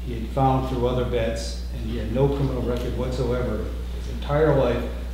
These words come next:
but other vets had told him that they could get relief from similar injuries from marijuana, so he started getting marijuana, and I believe there were other vets that went at the V A. He got busted, somebody in his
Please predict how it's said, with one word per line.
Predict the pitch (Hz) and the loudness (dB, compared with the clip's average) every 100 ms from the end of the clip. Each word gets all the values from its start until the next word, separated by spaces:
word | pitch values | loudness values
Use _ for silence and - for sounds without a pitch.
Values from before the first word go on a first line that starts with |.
| - | -6
but | 127 | -2
other | 131 127 | 0 0
vets | 123 120 | 0 -2
had | 120 - | -2 -2
told | 127 127 123 | -2 0 0
him | 113 | -2
that | 110 | -4
they | - | -4
could | 120 - | -4 -2
get | 120 | -2
relief | 120 117 120 120 | -2 -2 -2 -2
from | 117 | -4
similar | - 131 120 113 117 | -2 -2 0 -2 -2
injuries | 117 113 113 110 - - - - | -2 -4 -4 -6 -6 -8 -8 -8
from | 120 120 | -6 -4
marijuana, | 117 120 113 117 120 120 | -2 -2 -2 -2 -2 -4
so | - | -4
he | 113 | -6
started | 117 120 113 110 | -2 -2 -2 -2
getting | 120 120 117 113 - - - - - - 110 | 0 0 -2 -4 -6 -10 -10 -10 -10 -8 -4
marijuana, | 113 113 113 110 113 117 - - | -4 -2 -2 -2 -4 -6 -6 -4
and | 110 | -4
I | - | -4
believe | 127 135 - - | -2 -2 -4 -6
there | 110 | -6
were | |
other | 107 104 | -4 -4
vets | 101 - - | -4 -6 -6
that | - 135 | -6 -4
went | 120 117 | -4 -4
at | 110 | -4
the | |
V | 110 120 131 | -4 -2 2
A. | 139 117 - - - - - - | 2 2 -2 -4 -6 -6 -6 -4
He | 135 | -2
got | 127 123 | 0 2
busted, | 151 175 - 143 - | 4 4 4 2 4
somebody | 151 160 147 | 4 6 6
in | 127 120 | 4 2
his | - - | 0 -2